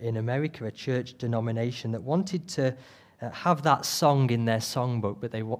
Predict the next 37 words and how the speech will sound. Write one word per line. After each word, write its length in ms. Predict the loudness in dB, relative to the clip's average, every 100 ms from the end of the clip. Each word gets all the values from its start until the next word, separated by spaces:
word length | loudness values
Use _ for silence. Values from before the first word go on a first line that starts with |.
| -6
didn't 240 | -4 -4
like 280 | -2 -4 -4
that 200 | -6 -6
line, 560 | -6 -6 -6 -6 -10 -12 _ _ _ _ _ _ -10
and 120 | -6
they 60 |
wanted 360 | -2 -2 -2 -8
to 100 | -8
change 460 | -6 -2 0 2 0
it. 300 | -4 -10 -12 _ _ _ _ _ _ _ _ -6
Their 200 | -4 -4
suggestion 680 | -4 -2 0 -2 -2 -2 0
was, 220 | -2 -4
"Till 240 | -6 -2
on 180 | 0 0
the 80 | -2
cross 520 | -6 0 0 0 -2
as 200 | -2 -2
Jesus 460 | -4 -6 -4 -6 -6
died, 540 | -4 -2 -2 -4 -6 -12 -20 -20 -20 -6
the 160 | -2 0
love 320 | 2 2 2
of 200 | -2 0
God 340 | 2 4 2 -4 _ _ _ _ -8
was 260 | -6 -4
magnified." 880 | -4 -4 -4 -6 -6 -12 -14 -16 -20 _ _ _ _ _ _ _ _ _ _ _ _ _ _ -20 -20 -20 -20 -18 -14 -2
Maybe 260 | 0 2
they 140 | 4 4
were 120 | 2
thinking, 440 | -2 -4 -2 -2
"If 140 | -4 -4
we 100 | -8
talk 480 | 0 4 6 4 -2
less 400 | 2 2 2 -2
about 460 | 0 2 2 0
God's 300 | 0 0 0
anger, 560 | -2 0 -2 -2 -4